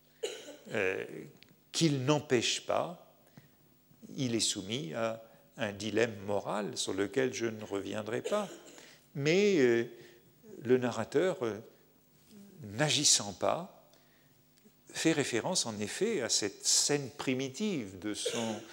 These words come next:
initiation à la lâcheté du monde, scène que j'évoquais la semaine passée, et où, euh, sa grand-mère devenait le bouc émissaire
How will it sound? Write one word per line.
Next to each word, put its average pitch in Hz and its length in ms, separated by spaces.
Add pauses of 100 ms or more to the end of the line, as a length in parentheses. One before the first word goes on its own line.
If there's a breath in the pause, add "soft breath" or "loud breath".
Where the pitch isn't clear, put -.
(480 loud breath)
initiation 127 880
à 104 60
la 101 120
lâcheté 101 440
du 98 180
monde, 175 460 (760 loud breath)
scène 110 300
que 101 120
j'évoquais 98 600 (280 loud breath)
la 95 100
semaine 98 300
passée, 143 600 (1040 loud breath)
et 123 640 (600)
où, 139 460
euh, 117 300 (640 soft breath)
sa - 320
grand-mère 107 540 (480 loud breath)
devenait 123 600
le 110 360
bouc 131 380
émissaire 113 680